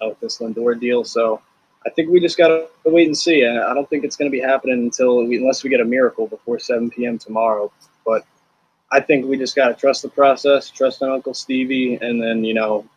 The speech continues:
I hope we're gonna have a good year. It all depends on the Mets. I think we just gotta bet on us playing good, which we all expect, right? So let's go out there, let's play good, and Lindor will be here to stay. We'll be offering him the same money at the end, so he'll take it, hopefully.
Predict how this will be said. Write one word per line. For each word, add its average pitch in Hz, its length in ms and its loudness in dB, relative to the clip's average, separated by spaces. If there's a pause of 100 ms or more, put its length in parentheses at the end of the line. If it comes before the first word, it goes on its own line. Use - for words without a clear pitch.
(140)
I 113 120 2
hope 120 300 2
we're 120 100 2
gonna 123 140 6
have 123 120 6
a 123 40 2
good 135 240 4
year. 147 200 8
It 110 60 6
all 117 160 8
depends 123 320 0
on 127 120 4
the 127 60 4
Mets. 131 380 2
I - 80 0
think 120 220 -4
we 120 80 -2
just 120 180 -4
gotta 117 160 4
bet 120 200 2
on 131 180 2
us 131 120 -2
playing 131 380 0
good, 139 220 4
which - 320 -6
we 117 100 2
all 123 160 6
expect, - 420 0
right? 123 280 0
So 117 320 0 (420)
let's 127 140 -8
go 131 160 4
out 139 240 6
there, 147 380 6
let's 123 140 0
play 139 260 0
good, 147 260 4
and 120 300 0 (180)
Lindor 117 320 -2
will 127 160 -4
be 127 240 -6
here 131 100 -8
to 123 120 -12
stay. 143 260 2
We'll 117 160 -4
be 135 100 -2
offering 147 360 2
him 143 80 -2
the 139 60 -6
same 147 220 0
money 143 200 -2
at 143 100 -14
the 135 120 -14
end, 135 180 -12 (160)
so 107 260 -16 (180)
he'll 123 120 -14
take 131 240 -14
it, 107 80 -20
hopefully. 110 340 -18